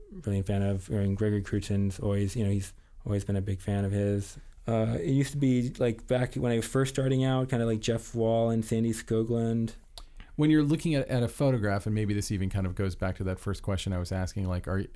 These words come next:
Speaker 2: what are the, what are the things from a photograph that as a cinematographer you can, you can be inspired by and kind of pull and put into your own work? Is, is it a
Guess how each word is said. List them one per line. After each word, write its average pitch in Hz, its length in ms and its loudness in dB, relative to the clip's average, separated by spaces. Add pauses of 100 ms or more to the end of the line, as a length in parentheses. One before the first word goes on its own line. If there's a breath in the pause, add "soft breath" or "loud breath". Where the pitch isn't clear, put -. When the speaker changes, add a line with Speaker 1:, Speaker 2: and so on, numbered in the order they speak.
Speaker 2:
what 113 400 0
are 139 100 2
the, 113 260 0 (100)
what 131 120 0
are 147 60 2
the 123 140 0
things 110 600 0 (280 loud breath)
from 117 200 0
a 101 60 2
photograph 98 640 0
that 101 140 0
as 92 140 2
a 98 40 0
cinematographer 95 840 0
you 90 160 0
can, 90 440 0
you 101 120 0
can 98 200 2
be 92 140 2
inspired 90 560 0
by 90 180 0
and 87 200 0
kind 90 180 0
of 82 140 -4 (160)
pull 95 320 2
and 90 140 0
put 95 140 2
into 90 200 -2
your 90 100 0
own 87 140 -2
work? 85 240 -2
Is, 90 160 -4
is 92 200 -2
it 92 60 2
a 87 140 0